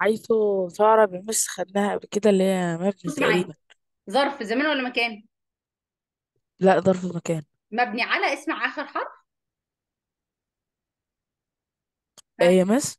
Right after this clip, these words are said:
Speaker 2: مبني
Speaker 1: الصوت
Speaker 2: على إيه؟
Speaker 1: واطي بس، معلش.
Speaker 2: مبني على، اسم آخر حرف، حيث،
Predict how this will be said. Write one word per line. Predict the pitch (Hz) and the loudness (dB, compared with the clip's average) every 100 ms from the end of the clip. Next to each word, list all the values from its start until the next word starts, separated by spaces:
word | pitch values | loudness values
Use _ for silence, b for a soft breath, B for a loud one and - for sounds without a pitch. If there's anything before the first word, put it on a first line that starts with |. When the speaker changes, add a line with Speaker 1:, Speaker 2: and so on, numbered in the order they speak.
| _ - | _ -4
Speaker 2:
مبني | 247 240 | 0 2
Speaker 1:
الصوت | - 427 | 2 2
Speaker 2:
على | |
إيه؟ | 220 285 | 2 2
Speaker 1:
واطي | 269 | 0
بس، | 233 - _ | -6 -8 _
معلش. | 180 185 185 - _ _ _ _ _ _ b b b - | -4 -4 -4 -10 _ _ _ _ _ _ b b b -6
Speaker 2:
مبني | 247 269 302 | -4 0 0
على، | 262 233 381 523 587 277 | 0 -2 -2 -2 -2 -6
اسم | 349 349 | -2 -2
آخر | 285 302 349 | -2 -4 -6
حرف، | 226 208 - _ | -6 -8 -12 _
حيث، | 247 240 | -4 -4